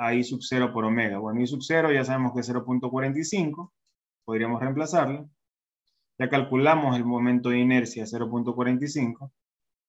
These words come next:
Y la velocidad angular inicial, si sabemos que era cien radianes por segundo. La unidad fundamental es radianes por segundo, así que lo reemplazamos.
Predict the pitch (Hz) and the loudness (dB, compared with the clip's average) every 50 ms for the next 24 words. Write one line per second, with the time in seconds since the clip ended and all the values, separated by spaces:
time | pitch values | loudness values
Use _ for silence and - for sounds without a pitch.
0 | _ _ _ _ _ _ _ _ - 170 180 190 190 185 180 175 165 160 151 143 | _ _ _ _ _ _ _ _ 6 8 10 10 10 10 10 10 8 6 4 2
1 | 151 160 160 165 160 160 160 165 165 165 165 165 160 156 151 202 196 165 147 135 | 0 0 0 2 2 6 6 8 8 6 6 2 0 -2 0 2 4 4 4 4
2 | 131 - 135 139 151 170 170 160 151 147 135 135 - 135 131 131 135 135 135 131 | 0 -4 -6 -4 -2 0 0 0 0 -2 -4 -4 -4 -2 -2 0 2 2 2 2
3 | - - 139 135 127 131 131 127 123 123 123 120 120 - 120 113 110 - 113 110 | 0 0 -2 0 0 2 2 4 4 4 4 2 0 -2 -6 -8 -6 -4 -4 -4
4 | 107 101 95 92 - _ _ _ _ _ _ _ - 131 131 135 135 139 139 135 | -4 -4 -6 -8 -10 _ _ _ _ _ _ _ -2 0 2 4 6 6 6 4
5 | 147 156 147 143 143 139 139 135 131 135 151 151 147 135 127 127 131 131 135 139 | 4 2 2 2 2 2 2 0 2 2 2 2 4 2 2 0 0 0 0 0
6 | 139 135 135 147 147 143 160 170 180 180 165 139 127 127 127 123 131 123 123 120 | 0 0 -2 -4 -4 -4 -2 -2 -2 0 0 -2 -2 -4 -4 -2 0 2 2 2
7 | 113 117 113 110 110 110 107 - 110 98 85 | 2 2 0 0 0 0 -2 -2 -6 -8 -10